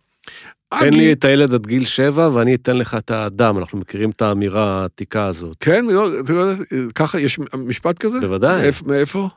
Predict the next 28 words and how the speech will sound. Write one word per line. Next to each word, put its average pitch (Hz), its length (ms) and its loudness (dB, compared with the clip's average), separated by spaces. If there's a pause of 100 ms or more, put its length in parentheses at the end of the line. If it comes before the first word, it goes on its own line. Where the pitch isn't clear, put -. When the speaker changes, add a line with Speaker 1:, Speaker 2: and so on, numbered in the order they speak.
(160)
Speaker 1:
תן, 131 200 -6 (160)
Speaker 2:
אין 110 200 -4
לי, 117 80 0
Speaker 1:
יש 113 60 4
Speaker 2:
למיטב 123 400 2
זיכרוני, 143 720 4
זה, 117 240 0
זה 110 140 0
רומאי, 113 580 4
אני 113 340 0
אחר 123 220 -8
כך - 160 -8
אגגל 107 440 0
את 98 40 -2
Speaker 1:
אה, 90 60 -6
Speaker 2:
זה. 92 120 -8
Speaker 1:
אה, 87 60 -8 (100)
נשמע 170 340 0
לי 214 100 2
גם 143 400 0
מוכר, 120 240 -4
אבל 120 180 -2
זאת 131 80 -2
אומרת, 196 180 2 (360)
הם 147 120 4
מתחילים 202 400 2
קודם 247 300 2
כל 220 320 2